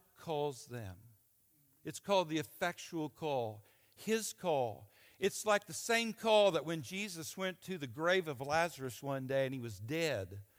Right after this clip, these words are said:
and he called to a dead man and he came alive. Unless the Spirit of God calls like that, a person never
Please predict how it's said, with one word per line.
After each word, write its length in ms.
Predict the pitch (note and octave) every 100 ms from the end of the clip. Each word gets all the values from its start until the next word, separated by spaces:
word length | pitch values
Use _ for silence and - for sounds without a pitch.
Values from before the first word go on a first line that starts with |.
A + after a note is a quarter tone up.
| _ _ - -
and 120 | -
he 60 | D#3+
called 520 | B2 - A3 A3 G#3
to 160 | G3 E3+
a 60 |
dead 400 | C3+ D#3 F#3+ G3
man 340 | D3 C3+ A2 F2+ G2+ - _ _
and 140 | - D3+
he 100 | C3
came 560 | - - G3 G#3 G#3
alive. 880 | F#3+ E3 D#3+ D#3+ C#3+ G2+ F2+ - - _ _ _ _ -
Unless 840 | D#3+ D#3 D#3+ F#3+ A3+ B3 - -
the 140 | E3+
Spirit 460 | D#3 - - G#3 G#3
of 180 | G#3+ E3
God 400 | F3 E3 C#3+ B2 -
calls 600 | - F3+ F#3+ G3 G3 -
like 240 | E3 D#3+ -
that, 380 | D#3 D3+ B2+ F2 -
a 80 | D3+
person 580 | - E3 D#3+ - D#3 C#3+ C3+ C#3+ C#3+
never 500 | D3 D3+ A#2+ G2+